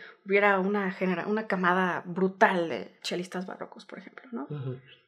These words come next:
Speaker 1: No lo hay, ¿no? Y tú vas al Conservatorio de La Haya y hay, no me acuerdo si eran tres o dos, y vas a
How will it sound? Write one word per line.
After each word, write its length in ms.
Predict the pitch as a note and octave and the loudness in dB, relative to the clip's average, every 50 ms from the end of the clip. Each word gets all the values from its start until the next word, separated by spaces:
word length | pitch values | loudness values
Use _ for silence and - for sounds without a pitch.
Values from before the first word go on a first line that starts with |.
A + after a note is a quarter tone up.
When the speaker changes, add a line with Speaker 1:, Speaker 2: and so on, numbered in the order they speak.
| _ _ _ | _ _ _
Speaker 1:
No 360 | - A#3 A#3 A3+ A3 A3+ A#3 B3+ | 4 6 8 10 10 10 10 10
lo 120 | C#4 D4 | 8 8
hay, 220 | D4 B3 F#3 F#3 - - _ _ _ _ _ _ _ _ _ _ _ _ _ _ _ _ _ _ _ _ _ - | 8 6 2 -2 -8 -14 _ _ _ _ _ _ _ _ _ _ _ _ _ _ _ _ _ _ _ _ _ -6
¿no? 340 | G3 A#3 D4 F4 F4 B3+ C#4+ | -4 -4 -4 -4 -6 -6 -6
Y 140 | G#3 F#3+ F#3+ | -6 -6 -2
tú 160 | - B3 B3 A3+ | 0 0 4 8
vas 380 | A#3 A3 G#3 A3 B3 A#3 - | 8 10 10 8 8 6 6
al 400 | G#3+ G3 F3 D#3 D3 C#3+ F3 F#3+ | 6 6 6 6 4 2 0 0
Conservatorio 480 | - F3 F#3 G3 F3+ F3+ F3+ F#3+ G3+ G#3+ | -2 0 2 4 4 4 2 2 2 2
de 80 | G#3+ | 2
La 140 | G3 F3+ F3+ | 4 4 4
Haya 220 | F#3 F#3+ A#3+ G#3+ F3+ | 4 4 2 0 0
y 100 | F3 E3+ | -2 -4
hay, 160 | E3 E3+ F#3 - | -6 -8 -8 -6
no 100 | F#3+ G3 | -4 -4
me 80 | G#3+ G#3+ | -4 -2
acuerdo 220 | - A3+ A3 G3 | -2 -2 -2 -2
si 100 | F#3+ G3+ | -2 -2
eran 180 | G3 F#3 F#3+ - | -2 -2 0 2
tres 340 | A3+ A3+ G3 - - - - | 2 2 2 -2 -8 -10 -8
o 100 | F3+ F3 | -4 -2
dos, 300 | G3 D#3+ - - - - _ _ _ - - - - _ _ _ _ _ _ _ _ | -2 -2 -4 -6 -14 -20 _ _ _ -20 -20 -20 -20 _ _ _ _ _ _ _ _
y 220 | - G3+ F#3 F#3 F#3 | -6 -4 -2 0 2
vas 360 | F3+ G3+ G3+ G3+ - - - | 4 4 4 4 4 2 2
a 280 | G3+ F#3 D#3+ A#2 A2 | 2 2 2 0 -4